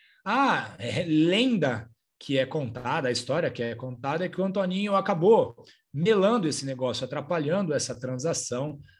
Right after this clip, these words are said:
porque ele desabou em choro numa entrevista ao cronista Hernani Franco. Hernani Franco era uma espécie de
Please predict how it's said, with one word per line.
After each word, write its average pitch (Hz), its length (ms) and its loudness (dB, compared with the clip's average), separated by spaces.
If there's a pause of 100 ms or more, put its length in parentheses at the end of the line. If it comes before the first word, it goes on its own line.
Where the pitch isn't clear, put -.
porque 202 220 -2
ele 196 120 4
desabou 180 360 0
em 190 120 -2
choro 170 680 0 (460)
numa 135 220 -2
entrevista 135 680 -2
ao 196 220 -2
cronista 170 460 -2
Hernani 135 300 -4
Franco. 127 520 -4
Hernani 139 280 -4
Franco 139 500 -6
era 143 180 -2
uma 139 160 -4
espécie 131 560 -2
de 120 360 -6